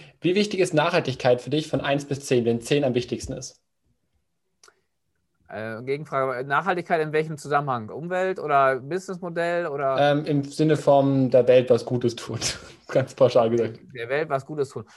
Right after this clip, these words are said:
Speaker 2: Okay, ich würd mich, also normalerweise wird sich jeder da sehr gut einschätzen. Ich würde jetzt mal fairerweise sagen, eher so eine sechs. Also ich glaube, da habe ich noch Potenzial nach oben.
Speaker 1: Okay. Empfindest du dich selber als erfolgreich?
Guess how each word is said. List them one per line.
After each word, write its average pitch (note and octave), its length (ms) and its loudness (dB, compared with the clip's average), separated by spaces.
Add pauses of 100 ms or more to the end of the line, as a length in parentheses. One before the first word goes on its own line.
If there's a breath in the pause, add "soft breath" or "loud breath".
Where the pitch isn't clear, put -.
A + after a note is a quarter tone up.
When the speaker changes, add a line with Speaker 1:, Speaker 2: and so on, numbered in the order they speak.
Speaker 2:
Okay, D#3+ 220 0
ich D#3+ 120 -4
würd A3+ 300 4
mich, G3 340 2
also F3+ 140 2
normalerweise G3+ 560 4
wird F3 100 -4
sich E3+ 120 -10
jeder F3 180 0
da D#3 120 2
sehr D3 140 -2
gut E3+ 160 -10
einschätzen. E3 560 -6
Ich C#3+ 160 -10
würde D#3 220 -4
jetzt D3 180 -2
mal C#3+ 100 -2
fairerweise D3 600 2
sagen, C3+ 260 2
eher A#2+ 160 -4
so B2 80 -6
eine A#2 140 -6
sechs. - 420 -12 (160)
Also C3+ 140 -6
ich C3+ 80 -14
glaube, C#3+ 220 0
da C3 60 4
habe C3 120 0
ich B2+ 60 -8
noch A#2+ 120 -8
Potenzial A#2 460 -8
nach G#2 120 -10
oben. G2 300 -12 (320)
Speaker 1:
Okay. D#3+ 380 -6 (320 soft breath)
Empfindest F#3+ 420 2
du E3+ 60 -2
dich D3 120 0
selber D#3 280 6
als C3+ 120 0
erfolgreich? C3 720 0